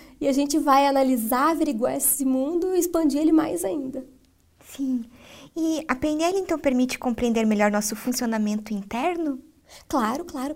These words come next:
Speaker 2: Uhum.
Speaker 1: É, porque tem a, é, tem a questão também de você estar se observando. É, o interessante da P N L, ela,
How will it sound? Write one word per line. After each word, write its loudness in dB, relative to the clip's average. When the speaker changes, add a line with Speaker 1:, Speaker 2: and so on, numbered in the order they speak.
Speaker 2:
Uhum. -6
Speaker 1:
É, -2
porque -6
tem 2
a, 0
é, -2
tem 0
a 2
questão -2
também 0
de -4
você -4
estar -4
se 0
observando. 0
É, -2
o 0
interessante 0
da 2
P 0
N 2
L, 2
ela, 4